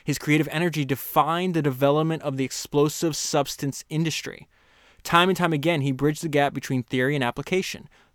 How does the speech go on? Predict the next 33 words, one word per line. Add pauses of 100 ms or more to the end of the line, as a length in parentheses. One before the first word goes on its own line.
thought
and
action. (380)
He
was
proving
to
be
the
inventor
of
the
impossible. (420)
Scientists
in
the
field
have
declared
his
work
on
initial
ignition (340)
to
represent
the
greatest
progress
in
explosive
substance
technique